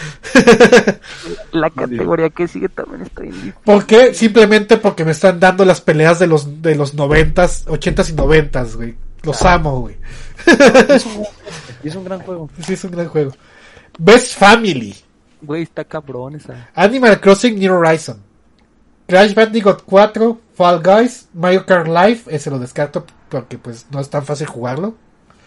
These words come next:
Speaker 3: Uh.
Speaker 1: Minecraft Dungeon y Paper Mario Origami.
Speaker 4: Animal
Speaker 3: Crash.
Speaker 4: Crossing.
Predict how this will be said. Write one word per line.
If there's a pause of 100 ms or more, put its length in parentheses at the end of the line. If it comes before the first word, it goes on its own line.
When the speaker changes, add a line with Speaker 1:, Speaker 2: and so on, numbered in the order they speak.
(200)
Speaker 3:
Uh. (160)
Speaker 1:
Minecraft
Dungeon
y
Paper
Mario
Origami. (2750)
Speaker 4:
Animal
Speaker 3:
Crash.
Speaker 4:
Crossing.